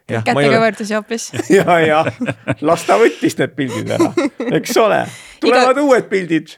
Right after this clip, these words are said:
Speaker 2: iga
Speaker 1: kuskile
Speaker 2: pildi kohta
Speaker 1: mujale
Speaker 2: viiskümmend
Speaker 1: portaali.
Speaker 2: tükki lihtsalt.
Speaker 1: <laughs> Aga jah.
Speaker 2: Oota, kas sa menüü nagu väliselt siis ei söö nagu üldse midagi, et ei ole sihukest asja, et vahel, ma ei tea, tellidki mingi pitsa ja burgeri või?
Speaker 1: Pitsasid sõin veel, äh, viimane pitsa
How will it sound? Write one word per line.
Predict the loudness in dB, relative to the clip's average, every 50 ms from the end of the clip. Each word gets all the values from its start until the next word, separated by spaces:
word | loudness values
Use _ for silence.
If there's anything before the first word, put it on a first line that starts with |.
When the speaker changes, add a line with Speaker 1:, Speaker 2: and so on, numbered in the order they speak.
| _ _ _ -8
Speaker 2:
iga | -4 -2 0
Speaker 1:
kuskile | 0 0 2 0
Speaker 2:
pildi | 2 2
kohta | 2 2
Speaker 1:
mujale | 2 2 2 2 0
Speaker 2:
viiskümmend | 0 0 -2 -4 -2 -2
Speaker 1:
portaali. | 0 0 0 0 -2
Speaker 2:
tükki | -4
lihtsalt. | -6 -8 -10 -14 -8 -4 -2 -2 -2 -2 -6 -8 -8 -10 -10
Speaker 1:
<laughs> | _ _ _ -16 -8 -6 -6
Aga | -4 -4 -4
jah. | -4 -4 -4 -6 _ _ -20 -20 -20 -16
Speaker 2:
Oota, | -12 -8
kas | -6 -2
sa | -2 0
menüü | 0 2 2 2 4 4 4 2 2 0 0
nagu | -2 -2 -4 -2 0
väliselt | 0 0 0 0 -2 -4 -6 -8 -10 -10
siis | -12 -12 -10 -8
ei | -8 -8 -8 -8 -8 -6
söö | -4 -2 -2 0 0 -2
nagu | -4 -4 -4
üldse | -6 -6 -6 -8 -8 -8
midagi, | -8 -6 -8 -8 -8 -10
et | -12 -14 _ _ _ _ _ _ -20 _ _ _ _ -20
ei | -20 -16 -10 -4 -2 0
ole | 2 2 2
sihukest | 0 -2 -6 -8 -8 -6 -4 -6
asja, | -6 -6 -6 -10
et | -10 -8
vahel, | -6 -4 -4 -4 -4
ma | -6 -8
ei | -8
tea, | -8 -6
tellidki | -6 -6 -6 -6 -8 -8 -8 -10
mingi | -10 -8 -8 -10 -10
pitsa | -10 -10 -10 -8 -6 -4 -4 -2 -2
ja | -4 -4 -4 -6 -8
burgeri | -8 -10 -10 -10 -10 -10 -10 -10 -8 -8 -8
või? | -8 -10 -10 -10 -10 -10 -10 -12 -12 -8 _
Speaker 1:
Pitsasid | -4 -4 -2 0 0 0 0 -2 -6 -8 -6
sõin | -4 -2 -2 0 0 -2 -4 -4 -4
veel, | -4 -2 -2 -2 -2 -4 -4 -4 -4 -4 -4 -2 -2
äh, | -2 -2 -2 -2 -2 -2 -4 -4 -6 -6 -6
viimane | -4 -4 -2 -2 -2 -2 -2 -2 -2 0 0 0 0 0 -2 -2 -4 -4 -6 -6
pitsa | -6 -6 -6 -8 -8 -10 -8 -4 -2 0